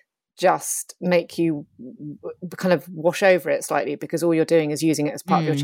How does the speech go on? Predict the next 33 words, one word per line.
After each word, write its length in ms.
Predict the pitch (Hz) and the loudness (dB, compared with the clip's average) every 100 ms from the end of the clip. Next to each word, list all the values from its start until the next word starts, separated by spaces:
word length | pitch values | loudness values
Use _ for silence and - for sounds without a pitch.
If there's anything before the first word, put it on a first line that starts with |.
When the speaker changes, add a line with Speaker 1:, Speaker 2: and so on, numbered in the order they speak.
| 160 - | -2 -4
Speaker 1:
checklist. 220 | 147 - | -8 -6
And 140 | 160 - - - - _ | -6 -8 -14 -20 -20 _
usually 800 | 190 233 233 185 151 151 185 190 - | 2 4 4 2 0 2 0 -2 -2
with 180 | 180 175 | -2 2
me, 460 | 185 170 151 180 185 | 2 2 0 -2 -2
when 140 | 175 165 | 0 0
I've 140 | 160 | 0
got, 160 | 175 - | -2 -2
like, 140 | 156 | -6
a 40 | 165 | -8
tiny, 480 | - 180 170 165 | -4 -2 0 -2
tiny 340 | 156 170 160 160 | -2 -2 0 0
niggle 240 | 170 165 | -2 -2
like 160 | 139 - | -4 -4
that, 220 | - 156 _ _ _ _ | -6 -6 _ _ _ _
it, 200 | 180 180 - | -2 -2 0
it 260 | 214 - | 2 2
will 280 | 165 180 139 _ _ _ | 4 2 2 _ _ _
go 320 | 220 196 156 | 4 4 4
within 220 | 156 165 160 | 0 -2 -4
a 40 | |
couple 240 | 165 - | -6 -10
of 60 | 147 | -12
steps, 380 | - 170 - - | -2 -2 -2 -6
'cause 140 | - | -14
it's 120 | - - | -10 -4
non-, 200 | 175 - | -2 -2
normally 340 | 170 175 165 | -2 0 2
either 240 | 180 202 180 | 2 4 2
a 60 | |
kind 140 | 170 165 | 0 -4
of 100 | - | -4
pre-cramp 640 | - 165 147 - 147 139 | -2 -2 -2 -4 -4 -6